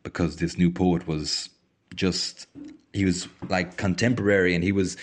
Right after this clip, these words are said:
he was being what they were in their time, which was, um,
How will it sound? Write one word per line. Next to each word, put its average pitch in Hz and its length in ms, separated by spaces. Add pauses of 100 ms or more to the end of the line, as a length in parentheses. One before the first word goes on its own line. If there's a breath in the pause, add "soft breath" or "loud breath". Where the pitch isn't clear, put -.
(160 loud breath)
he 113 120
was 110 140
being 101 480
what 101 280
they 113 180
were 98 240
in 90 180
their 107 180
time, 85 400 (280 loud breath)
which 90 200
was, 85 460 (560)
um, 87 580